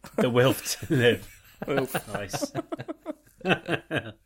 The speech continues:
Speaker 2: From now on, I'm
Speaker 1: Uh,
Speaker 2: just gonna
Speaker 1: okay.
Speaker 2: refer to my life as my wilf. <laughs> See if anyone notices. <laughs> My whole wilf, I've dreamed of this.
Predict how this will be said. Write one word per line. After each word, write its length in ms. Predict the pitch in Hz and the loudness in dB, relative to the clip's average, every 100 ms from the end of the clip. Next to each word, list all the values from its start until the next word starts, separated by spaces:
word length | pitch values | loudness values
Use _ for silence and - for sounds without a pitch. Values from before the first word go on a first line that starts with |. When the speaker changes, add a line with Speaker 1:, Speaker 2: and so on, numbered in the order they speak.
| _ - 339 143 147 147 143 - - - - 131 | _ -14 -12 -10 -10 -10 -12 -16 -20 -16 -8 -4
Speaker 2:
From 280 | 139 127 120 | 0 2 4
now 200 | 226 202 | 6 6
on, 100 | 175 | 6
I'm 100 | 165 | 4
Speaker 1:
Uh, 60 | - | 2
Speaker 2:
just 180 | - | 2
gonna 100 | - 156 | 2 2
Speaker 1:
okay. 40 | |
Speaker 2:
refer 240 | 147 151 147 | 2 4 4
to 120 | 170 | 2
my 120 | 143 | 2
life 360 | 131 139 123 131 | 4 2 2 -2
as 120 | 120 | -2
my 140 | 120 | -2
wilf. 540 | 117 131 127 127 - - - - - | -2 -2 -2 -4 -10 -14 -20 -16 -14
<laughs> 1600 | - - - - - 165 - - - - - - - - - 262 | -6 -6 0 0 0 -4 -4 -6 -10 -14 -14 -14 -14 -16 -12 -6
See 160 | - | -4
if 160 | - - | -4 -4
anyone 320 | 143 151 139 | -2 0 2
notices. 600 | 139 139 - 135 113 - - _ - - | 2 2 0 -4 -4 -6 -10 _ -20 -6
<laughs> 100 | 156 - 151 - - 311 294 - - - - - | -6 -4 -8 -6 -6 -4 -6 -6 -10 -12 -16 -8
My 180 | - - | -6 -2
whole 280 | 185 - - | 0 0 -2
wilf, 320 | 147 117 110 | -4 -4 -2
I've 160 | 113 104 | -2 -2
dreamed 300 | - 110 107 | -2 -2 -2
of 100 | 101 | -6
this. 500 | 101 107 - - - | -8 -8 -8 -8 -10